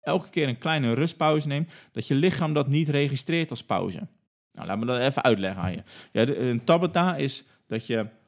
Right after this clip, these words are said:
acht keer twintig seconden beweegt. En vervolgens pak je tien seconden rust.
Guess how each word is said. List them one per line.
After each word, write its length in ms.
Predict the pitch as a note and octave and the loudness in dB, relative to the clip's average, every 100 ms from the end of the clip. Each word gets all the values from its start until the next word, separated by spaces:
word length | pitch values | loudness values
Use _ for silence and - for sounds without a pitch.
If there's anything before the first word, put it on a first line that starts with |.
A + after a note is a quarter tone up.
| _ | _
acht 280 | D#3 F#3 - | 0 0 -2
keer 420 | E3 F3 F#3+ - | -2 -2 -2 -8
twintig 380 | - F3 F3+ D3+ | -6 -2 -2 -2
seconden 680 | D#3 - E3 E3 E3+ F3 - _ _ _ | -2 0 2 2 0 -2 -10 _ _ _
beweegt. 540 | A#2 A#2 F#2+ - - - _ - - | -2 2 2 -2 -10 -20 _ -20 -8
En 140 | A2 | -6
vervolgens 440 | A#2+ A#2 E3 D#3+ - | -2 0 2 0 -2
pak 220 | C#3 - | -4 -2
je 220 | C3 B2 | -4 -4
tien 200 | D3+ C#3+ | -4 -4
seconden 420 | - - A#2+ G#2+ | -4 -4 -2 0
rust. 300 | G2 - - | -2 -6 -12